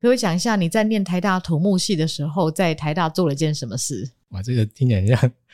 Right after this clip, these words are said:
Speaker 2: 在自白一些过去啊。
Speaker 1: <laughs>
Speaker 2: 哦，对，这个时候大概二零一二年左右，呃，我跟一些朋友参加了这个青年社区规划室。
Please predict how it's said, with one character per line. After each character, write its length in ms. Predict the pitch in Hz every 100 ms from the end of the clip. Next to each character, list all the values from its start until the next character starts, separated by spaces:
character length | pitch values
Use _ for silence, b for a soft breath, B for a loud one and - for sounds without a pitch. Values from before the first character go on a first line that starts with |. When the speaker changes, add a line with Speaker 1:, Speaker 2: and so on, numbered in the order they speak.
| b b _ -
Speaker 2:
在 320 | 127 117 120 -
自 200 | - 160
白 180 | 127 101
一 80 | 113
些 260 | 117 113 113
过 260 | 185 127
去 240 | 110 - 107
啊。 180 | 104 -
Speaker 1:
<laughs> 60 |
Speaker 2:
哦， 180 | - 95 b b b b -
对， 260 | 185 143 151 -
这 80 | 240
个 140 | 226
时 180 | 180 151
候 120 | 175
大 180 | 151 165
概 220 | 151 151
二 140 | 156 156
零 200 | 127 127
一 300 | 135 139 151
二 420 | 135 123 104 98 - _ _ _
年 280 | - 92 87
左 300 | 95 - 80
右， 340 | 95 110 87 - _ _ _ _ 98
呃， 380 | 95 92 90 101
我 140 | 104
跟 180 | 98 139
一 40 | 139
些 100 | 139
朋 300 | 143 101 110
友 260 | 110 87
参 240 | 85 110 104
加 160 | 104
了 100 | 101
这 140 | 90 98
个 260 | 92 85 98 _
青 200 | - 175 185
年 180 | 110 104
社 180 | 143
区 220 | 104 - 101
规 180 | 101
划 240 | 90 92 80
室。 240 | - 85